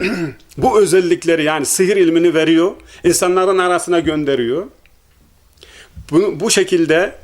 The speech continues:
imtihan ediyor. وَيَخْلُقُ مَا يَشَاءُ وَيَخْتَارُ. O dilediği şeyi, Allah Azze ve Celle dilediği şeyi yaratır ve dilediğini seçer diyor.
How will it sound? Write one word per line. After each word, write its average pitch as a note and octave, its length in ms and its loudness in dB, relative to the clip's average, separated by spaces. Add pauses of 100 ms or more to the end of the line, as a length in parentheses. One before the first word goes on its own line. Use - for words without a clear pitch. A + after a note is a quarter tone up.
imtihan E3+ 440 -2
ediyor. A2 400 -6 (1400)
وَيَخْلُقُ G3+ 400 -2
مَا E3+ 400 0
يَشَاءُ E3 320 -2
وَيَخْتَارُ. D3+ 680 -2 (300)
O G#3 200 2
dilediği G#3 480 -2
şeyi, D3+ 260 0
Allah G3+ 260 0
Azze D#3+ 180 -2
ve D3+ 80 -4
Celle F3+ 300 0
dilediği F3+ 360 0
şeyi D#3+ 460 0 (720)
yaratır G#3+ 540 -2
ve F3 140 2
dilediğini B3 420 0
seçer F3+ 420 0
diyor. C#3 160 -12